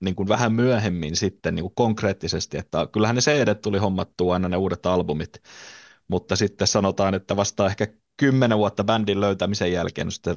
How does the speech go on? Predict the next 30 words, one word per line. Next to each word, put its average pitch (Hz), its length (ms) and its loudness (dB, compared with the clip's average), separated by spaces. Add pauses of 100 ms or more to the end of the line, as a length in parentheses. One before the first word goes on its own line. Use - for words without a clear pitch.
niin 90 100 -8
kuin 104 120 -18
tää 104 140 2
keräilyharrastus. 90 720 0
Mä 107 100 2
oon 151 220 4
aina, 170 300 2
aina 156 260 4
ollut 120 200 4
vähän 117 200 2
semmonen 101 300 0
keräilijäintoilija, 95 1800 0
että - 260 -8
niin 82 120 -4
kuin 87 160 -2 (320)
muksunakin 110 600 2
oli 101 140 4
näitä, 107 220 0 (280)
joku 110 180 2
Pokemon-tarrakirja, 98 1200 0
niin 71 120 -6
se - 80 -4
piti 90 260 -4
saada, 85 240 0
kaikki 120 260 0
tarrat 113 500 0
piti - 200 -4
kerätä 92 400 -2
siihen 90 480 -4 (120)
ja - 80 -18